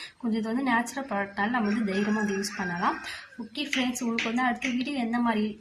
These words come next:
பியூட்டி டிப்ஸ் வந்து வேணும்னு சொல்லி மறக்காம கமெண்ட் பண்ணுங்க. இந்த டிப்ஸ் யூஸ்ஃபுல்லாக இருக்கான்னு சொல்லி மறக்காம கமெண்ட் பண்ணுங்க. நீங்க ட்ரை பண்ணி பார்த்துட்டு உங்களுக்கு இது எக்ஸ்பீரியன்ஸ் எப்படி இருக்குன்னு சொல்லி மறக்காம கமெண்ட் பண்ணுங்க. இது வந்து பார்த்தீங்கன்னா, ஃபஸ்ட்டு நீங்க வந்து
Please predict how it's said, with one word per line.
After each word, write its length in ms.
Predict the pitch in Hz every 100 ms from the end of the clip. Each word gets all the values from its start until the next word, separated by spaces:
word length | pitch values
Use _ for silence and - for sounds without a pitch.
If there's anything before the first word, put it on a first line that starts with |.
| - - - -
பியூட்டி 200 | 247 226
டிப்ஸ் 240 | 208 - 214
வந்து 160 | 214 220
வேணும்னு 280 | 226 233 233
சொல்லி 160 | 214 208
மறக்காம 360 | 190 196 208 208
கமெண்ட் 320 | 190 202 208
பண்ணுங்க. 300 | 202 185 185 262 311 - - - -
இந்த 100 | 240 240
டிப்ஸ் 200 | - 269
யூஸ்ஃபுல்லாக 440 | 254 - 233 226
இருக்கான்னு 360 | 208 208 208 208
சொல்லி 180 | 208 220 233
மறக்காம 360 | 214 208 214 226
கமெண்ட் 240 | 214 220 202
பண்ணுங்க. 260 | 180 220 262
நீங்க 220 | 208 202 202
ட்ரை 140 | 214 262
பண்ணி 160 | 269 254 -
பார்த்துட்டு 240 | 208 -
உங்களுக்கு 260 | 233 208 202
இது 80 | 202
எக்ஸ்பீரியன்ஸ் 420 | - - 262 240 220
எப்படி 100 | 196
இருக்குன்னு 240 | 208 208
சொல்லி 140 | 214 208 185
மறக்காம 320 | 196 202 214 196
கமெண்ட் 260 | 202 202 196
பண்ணுங்க. 280 | 180 185 254 339 - - - - - _ - - - - - - - - -
இது 100 | 240 233
வந்து 140 | 247 269
பார்த்தீங்கன்னா, 480 | 262 220 233 226 269 381
ஃபஸ்ட்டு 340 | 262 - - 294
நீங்க 140 | 269
வந்து 140 | 233